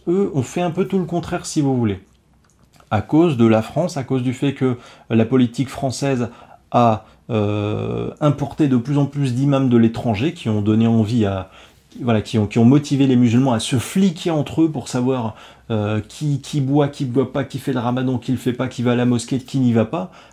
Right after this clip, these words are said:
Alors qu'avant, moi je me rappelle, dans mon enfance, il existait par exemple une catégorie de musulmans qui aujourd'hui n'existe même plus, qui sont musulmans mais non pratiquants. Ça c'est plus possible. Dans l'ère de la France complètement quadrillée par des brigades islamistes partout,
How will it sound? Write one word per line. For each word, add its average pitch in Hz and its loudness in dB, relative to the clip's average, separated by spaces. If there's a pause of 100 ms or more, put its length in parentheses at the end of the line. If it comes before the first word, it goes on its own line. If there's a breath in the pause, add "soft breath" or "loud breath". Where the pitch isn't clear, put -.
Alors 117 2
qu'avant, 120 2
moi 151 0
je 107 -2
me 113 2
rappelle, 123 0
dans 113 4
mon 147 2
enfance, 151 -4 (240 loud breath)
il 117 0
existait 120 2
par 143 0
exemple 143 0
une 113 4
catégorie 131 2
de 131 0
musulmans 131 0
qui 131 -2
aujourd'hui 110 2
n'existe 107 -2
même 117 4
plus, 156 -2
qui 113 -12
sont 165 -4 (320 loud breath)
musulmans 151 4
mais 143 2
non 151 2
pratiquants. 135 -4
Ça - -4
c'est 123 0
plus 151 -2
possible. 131 -2
Dans 113 4
l'ère 131 2
de 113 2
la 113 2
France 139 -6
complètement 127 -4 (260 loud breath)
quadrillée 147 2
par 113 0
des 110 4
brigades 131 2
islamistes 127 -2
partout, 135 -6